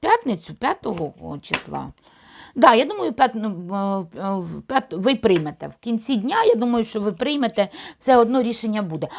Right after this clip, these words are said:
Або, можливо, ви можете це рішення прийняти колективно, сім'єю. Не од-, не, не ваше там, або спитати, наприклад, ем, совєта у своїх рідних, близьких, тобто піти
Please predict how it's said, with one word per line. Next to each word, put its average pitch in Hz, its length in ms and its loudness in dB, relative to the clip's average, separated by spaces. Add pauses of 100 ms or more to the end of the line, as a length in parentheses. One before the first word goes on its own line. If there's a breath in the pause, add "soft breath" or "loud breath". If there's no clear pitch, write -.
(120 loud breath)
Або, 320 500 4
можливо, 285 640 -2 (260 loud breath)
ви 254 180 0
можете 262 420 0
це 226 180 2
рішення 262 420 0
прийняти 226 400 -4
колективно, 233 840 -2
сім'єю. 196 680 0 (320 loud breath)
Не 220 140 4
од-, 240 220 4
не, 226 480 2 (300 loud breath)
не 220 200 0
ваше 262 680 0
там, 196 320 -2
або 233 180 2
спитати, 208 680 0
наприклад, 175 560 -4 (340 loud breath)
ем, 170 1120 2
совєта 233 500 2
у 196 140 0
своїх 190 420 -4
рідних, 180 360 -2
близьких, 175 560 -2
тобто 170 280 -6
піти 262 380 -4